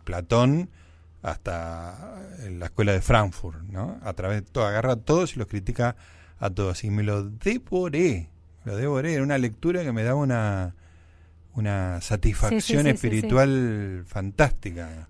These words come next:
Speaker 2: Me estaba acordando, me acuerdo cuando terminé mi carrera de letras en la Universidad de La Plata,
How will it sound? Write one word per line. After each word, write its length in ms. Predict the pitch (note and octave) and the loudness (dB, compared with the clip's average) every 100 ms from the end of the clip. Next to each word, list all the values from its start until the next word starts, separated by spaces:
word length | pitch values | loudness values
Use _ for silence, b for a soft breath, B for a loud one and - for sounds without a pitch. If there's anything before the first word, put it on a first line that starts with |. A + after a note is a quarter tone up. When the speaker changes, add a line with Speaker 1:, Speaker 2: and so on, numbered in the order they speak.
| - | -8
Speaker 2:
Me 180 | A3+ A3 | -2 -2
estaba 260 | - B3 | 0 -2
acordando, 800 | C#4+ B3 A#3 B3 C#4 C#4 D4 C#4+ | 0 0 0 0 2 2 2 2
me 140 | A3+ A3 | 0 0
acuerdo 220 | G#3+ C#4 | 0 0
cuando 200 | C#4+ A#3+ | 0 0
terminé 360 | G#3 F#3+ G3+ A3+ | -2 -2 0 0
mi 160 | A3 | 0
carrera 320 | - E3+ G3 G#3 | -2 -4 -2 -2
de 100 | G3 | -2
letras 440 | G3+ F#3+ F3 - | -4 -4 -8 -6
en 160 | E3 D#3+ | -4 -4
la 80 | D#3+ | -2
Universidad 400 | D#3 D#3 F3+ F#3+ | -4 -6 -6 -4
de 80 | |
La 100 | G#3 | -2
Plata, 560 | G#3 A3 G3+ G#3+ G#3+ C4 | -2 -2 -2 -2 -2 -4